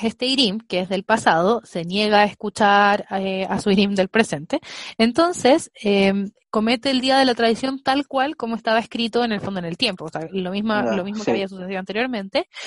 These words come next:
Speaker 1: Y Ikon, que intenta cambiar el pasado y quedarse con la flauta completa, interviene de la misma manera que interviene cuando él tenía, no, eh,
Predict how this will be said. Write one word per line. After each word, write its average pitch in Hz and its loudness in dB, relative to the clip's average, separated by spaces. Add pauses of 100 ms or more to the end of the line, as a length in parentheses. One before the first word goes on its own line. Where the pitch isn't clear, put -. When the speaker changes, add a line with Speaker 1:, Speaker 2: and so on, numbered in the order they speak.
(180)
Speaker 1:
Y 185 -2
Ikon, 277 4 (240)
que - -12
intenta 170 -8
cambiar 165 -4
el 180 -12
pasado 254 4
y 208 2
quedarse 165 -2
con 165 -2
la 170 2
flauta 190 0
completa, 277 2 (160)
interviene 254 2
de 233 0
la 190 0
misma 196 -2
manera 185 -4
que 185 -6
interviene 175 -6
cuando 170 -6
él 175 -2
tenía, 175 -6
no, 180 -10 (100)
eh, 170 -2